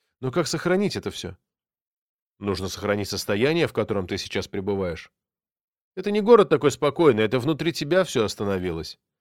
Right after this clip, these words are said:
Ты сделала паузу в жизни и тем самым познала всю ее суть. Такие минуты даются для того, чтобы взглянуть на свою жизнь со стороны и осознать, что для тебя действительно важно". "А что важно для тебя?"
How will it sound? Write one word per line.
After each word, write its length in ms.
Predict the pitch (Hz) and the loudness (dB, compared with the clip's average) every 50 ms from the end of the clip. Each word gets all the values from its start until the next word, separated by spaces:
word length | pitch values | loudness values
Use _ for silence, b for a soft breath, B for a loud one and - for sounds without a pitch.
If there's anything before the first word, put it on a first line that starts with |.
| _ _ _ _ _ _ _ _ - | _ _ _ _ _ _ _ _ -4
Ты 120 | 143 147 | -4 -2
сделала 380 | 123 120 160 165 165 160 160 143 | 2 4 6 6 8 8 6 6
паузу 420 | - 175 180 180 160 120 123 131 | 6 8 8 8 8 6 4 0
в 60 | 139 | 0
жизни 480 | 127 117 175 196 180 131 104 104 101 101 | 0 -2 0 0 0 0 0 0 -2 -2
и 40 | 92 | -2
тем 240 | - 123 123 117 | 0 -2 -2 -2
самым 480 | 110 - 143 147 156 160 156 143 123 b b b b b b b b _ _ _ _ _ - | 0 0 2 2 2 4 2 0 0 b b b b b b b b _ _ _ _ _ -6
познала 440 | 113 104 92 85 113 117 127 143 139 | -6 -4 -4 -2 -2 0 0 0 -2
всю 220 | - - - 104 | -4 -6 -6 -4
ее 160 | 107 113 131 | -2 -2 -2
суть. 340 | 127 - - 160 143 - - _ _ _ _ _ _ _ _ _ _ _ _ _ _ _ _ _ _ _ _ _ _ _ _ _ _ _ _ - | -2 -2 -6 -8 -8 -10 -14 _ _ _ _ _ _ _ _ _ _ _ _ _ _ _ _ _ _ _ _ _ _ _ _ _ _ _ _ -6
Такие 280 | 135 135 127 - 180 | -4 -4 -2 -2 0
минуты 300 | 180 185 190 202 196 - | 2 4 4 4 2 2
даются 380 | 160 139 143 156 156 - - 135 | 4 4 4 4 4 2 0 2
для 140 | 127 135 131 | 2 2 4
того, 200 | 147 160 170 160 | 4 2 2 2
чтобы 260 | - - 143 135 139 | 0 -2 -2 0 0
взглянуть 420 | 120 107 110 131 160 175 180 156 | -2 -2 -2 -2 0 0 0 -2
на 80 | - 120 | -2 -4
свою 280 | - - 127 139 147 143 | -4 -2 0 0 0 0
жизнь 200 | 120 165 160 135 | -2 -2 -4 -4
со 160 | 123 - 135 | -4 -4 -6
стороны 440 | - - 139 127 135 139 160 180 180 | -6 -4 -2 0 0 0 0 0 0
и 40 | |
осознать, 600 | 135 98 92 - 123 120 104 117 156 160 139 - b b b b b b b | 0 0 0 0 0 -2 0 2 0 0 0 -2 b b b b b b b
что 220 | - - - 165 | -10 -2 -2 0
для 140 | 143 135 127 | 2 2 2
тебя 220 | - 139 139 160 | 2 0 -2 -2
действительно 480 | 147 123 113 - 147 127 - 131 131 131 | -2 -2 -4 -4 -6 -6 -4 -4 -4 -2
важно". 420 | 135 139 123 90 80 80 - - _ _ _ _ _ _ _ _ _ _ _ _ _ _ _ _ _ _ _ _ _ _ _ _ _ _ _ _ _ _ _ _ _ _ _ | 2 2 0 0 -2 -8 -14 -16 _ _ _ _ _ _ _ _ _ _ _ _ _ _ _ _ _ _ _ _ _ _ _ _ _ _ _ _ _ _ _ _ _ _ _
"А 100 | - 92 | -12 -12
что 180 | 90 - - 107 | -10 -8 -8 -6
важно 280 | 98 107 98 92 104 | -6 -6 -6 -6 -8
для 140 | 95 92 98 | -6 -6 -6
тебя?" 400 | 90 - 87 80 90 95 104 117 | -6 -6 -10 -8 -8 -10 -10 -12